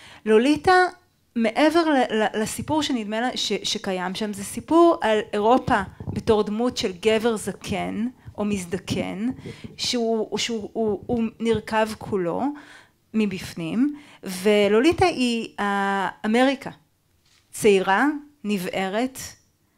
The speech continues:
לא מפתה, אבל מחליטים שהיא תפתה, וכל השלטי חוצות האלה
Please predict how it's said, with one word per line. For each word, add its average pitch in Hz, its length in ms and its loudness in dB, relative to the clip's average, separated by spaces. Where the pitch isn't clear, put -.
לא 220 160 4
מפתה, 254 640 2
אבל 202 240 0
מחליטים 214 640 0
שהיא 190 200 -6
תפתה, 180 520 -6
וכל 269 560 6
השלטי 302 540 6
חוצות 359 500 4
האלה 320 240 6